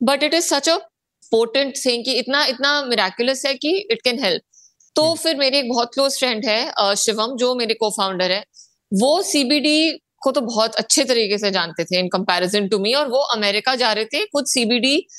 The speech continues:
Speaker 1: आइस टी कंपनी स्टार्ट करने के लिए, अ, क्योंकि he studied, अ, back in the States, but pandemic आ गया। अ, मैं यहाँ पे अपना कॉर्पोरेट करियर से अब तंग आ चुकी थी। I was, I had done whatever I wanted to do, and I was already the marketing head of a very big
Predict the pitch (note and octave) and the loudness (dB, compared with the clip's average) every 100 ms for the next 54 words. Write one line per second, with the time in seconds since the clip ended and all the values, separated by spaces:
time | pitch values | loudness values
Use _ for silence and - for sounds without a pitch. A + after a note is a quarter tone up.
0 | - - G#3+ A3+ - C#4+ C4+ A#3 B3 A#3+ | -8 -2 0 0 -2 -2 -2 -2 -2 -2
1 | - G3 F#3+ F#3 F3 D#3+ D#3 - - - | 0 -2 -2 -4 -4 -6 -8 -8 -10 -8
2 | - - - F#3+ F#3+ A3+ A#3+ B3+ B3+ G3+ | -10 -6 -2 0 0 0 2 0 0 0
3 | G#3+ G3+ G3 F#3+ F3+ F#3 F#3 F#3 F#3+ F3 | -2 0 0 0 0 -2 -2 -4 -2 -2
4 | E3 - G3 E3 - - - _ G3 B3+ | -4 -4 -4 -4 -6 -14 -18 _ 0 0
5 | B3+ A3 A3+ G3 G3+ G3 F#3+ G3 F#3+ _ | 0 0 0 -2 0 0 0 -2 -6 _
6 | - - - G3+ F#3+ F#3+ G3+ A3 C4 B3+ | -20 -4 0 2 2 0 -2 -2 0 0
7 | A3+ B3+ B3 A#3 B3 A#3+ G#3+ A3 A#3 B3 | -2 0 -2 -2 -4 -2 -2 0 -2 -2
8 | A3 A3+ A3 B3+ A#3 - _ A#3+ G#3 F#3 | 0 0 -2 -2 -2 -4 _ -2 0 -2
9 | F3 F3+ F3 F3 F3+ F#3 F#3+ F#3+ G#3 G3 | -2 -4 -4 -2 -2 2 2 2 2 0
10 | F#3+ G3+ G3+ G#3 G#3+ F#3 G#3 A3+ A3+ A3 | 0 0 0 0 0 0 -2 0 0 0
11 | A3 A3+ G#3+ A3 A#3 A3 A#3+ A3 E4+ - | 2 0 -2 -6 -6 -4 -2 -2 -2 -6
12 | - - - G3+ G3 G3+ G#3+ G#3 G#3 A#3+ | -20 -18 -4 0 0 0 0 0 0 -2
13 | C4 C4 G#3 F#3+ A3 A#3 G#3+ G3 G3 G3+ | -2 -2 -2 -2 -2 -2 -2 -2 -2 -4
14 | G3 G3+ A#3+ G#3+ | -2 -2 0 -2